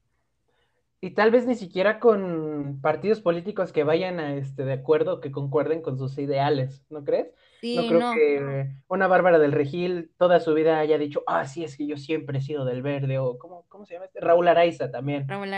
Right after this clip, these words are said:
Speaker 1: Que
Speaker 2: Araiza.
Speaker 1: haya, que haya tado-, estado toda su vida así de, "No, es que sí, siempre identificado con el verde". Al final, pues, fue que le soltaron dinero y, este, decidieron hacerlo. De hecho, este, aquí tengo un tweet.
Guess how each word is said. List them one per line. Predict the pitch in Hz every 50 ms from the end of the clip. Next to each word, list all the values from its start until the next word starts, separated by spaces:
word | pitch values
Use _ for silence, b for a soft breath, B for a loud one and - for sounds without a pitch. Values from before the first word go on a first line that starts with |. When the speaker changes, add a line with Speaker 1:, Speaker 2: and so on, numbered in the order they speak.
| 196 196
Speaker 1:
Que | 196 196
Speaker 2:
Araiza. | 160 160 156 147
Speaker 1:
haya, | 147 143 139 135 135 139 139
que | - 165
haya | 160 156 156 151
tado-, | 160 156 156 156 151 147
estado | 139 - 170 165 160 156
toda | 160 160 160 156
su | 147 151 143
vida | 143 147 147
así | 139 139 151 147
de, | 143 139 135 120 110 110 117 - _ _ _ _ _ -
"No, | 175 180 175 160
es | 151 139
que | - 156 147
sí, | 139 170 156 147 147
siempre | 147 - 180 175 170 160 156 151 143
identificado | 139 135 135 135 139 139 143 139 139 135 143 147 -
con | 147 139 139
el | 143
verde". | 139 151 160 165 170 160
Al | 160 160
final, | 160 170 170 170 180 185 190 -
pues, | - 175 151 143 135
fue | 151 165 160 160 160
que | -
le | 110 135
soltaron | 135 117 - - 165 170 170 160
dinero | 156 160 165 170 175 175 220 311 330 _ _ _ _ _ _ _ _
y, | - - 196 147
este, | 143 139 135 - - _ _ - 135 131 127 127
decidieron | 135 139 147 143 139 156 156 175 185 190 180
hacerlo. | 156 143 175 196 185 185 170
De | 175 180
hecho, | 175 - - 196 185 160 139 135 135 - _ _ _ _ _ _ -
este, | 147 156 151 143 139 151 147
aquí | 139 151 160
tengo | 160 165 165 170 170
un | 165 160 135
tweet. | 165 190 240 240